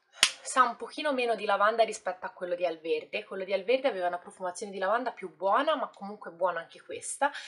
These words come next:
e questa è da cinquanta millilitri. Casellina numero ventidue, eccola qua,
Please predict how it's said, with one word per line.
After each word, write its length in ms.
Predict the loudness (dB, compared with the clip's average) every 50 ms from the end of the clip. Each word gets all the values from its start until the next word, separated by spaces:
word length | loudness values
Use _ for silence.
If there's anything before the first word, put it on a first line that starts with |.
| -12 -10
e 140 | -8 -8 -6
questa 320 | -4 -4 -4 -2 -2 -2
è 60 | 0 2
da 300 | 4 4 4 4 2 -2 -8
cinquanta 560 | -8 -6 -6 -4 -2 -2 -2 -2 -2 -4 -6
millilitri. 720 | -6 -8 -12 -16 -18 -18 -20 -20 -12 -4 -2 -2 -2 -2 -6 -10 -16 -16 -14 -14 -14 -10 2
Casellina 680 | 4 4 4 6 6 4 4 4 2 2 4 4 2
numero 420 | 2 0 0 2 4 6 6 6
ventidue, 1080 | 4 4 2 2 2 0 -4 -12 -16 -12 -8 -6 -4 -2 -2 0 4 4 4 4 4 2 -2
eccola 360 | -4 -6 -6 -6 -6 -6 -6
qua, 300 | -2 2 4 6 4 4